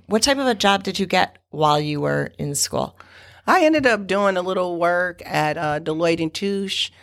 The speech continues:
Speaker 2: um, not as a consultant, but I wanted to get some experience and kinda observe what the,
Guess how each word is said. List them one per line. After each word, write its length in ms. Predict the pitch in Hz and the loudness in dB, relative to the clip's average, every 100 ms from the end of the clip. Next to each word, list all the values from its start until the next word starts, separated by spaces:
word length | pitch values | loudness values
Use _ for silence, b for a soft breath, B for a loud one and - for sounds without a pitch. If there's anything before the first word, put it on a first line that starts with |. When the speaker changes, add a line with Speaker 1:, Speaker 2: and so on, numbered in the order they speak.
| b | b
Speaker 2:
um, 200 | - 156 | -4 0
not 200 | 165 170 | 4 6
as 160 | 190 233 | 4 2
a 60 | |
consultant, 720 | 262 294 311 196 180 185 190 _ b b | 0 0 4 4 2 0 -4 _ b b
but 120 | 165 | 2
I 100 | 165 | 4
wanted 240 | 170 180 185 | 4 0 -2
to 100 | - | -2
get 180 | 175 | -2
some 160 | 170 165 | 2 2
experience 760 | 165 - - 190 190 180 175 170 | 2 -2 2 4 4 2 0 -4
and 100 | 170 | -4
kinda 300 | 165 165 165 | -2 -2 -4
observe 520 | 165 165 170 170 175 | -2 2 4 4 4
what 180 | 170 | 2
the, 120 | 165 | 0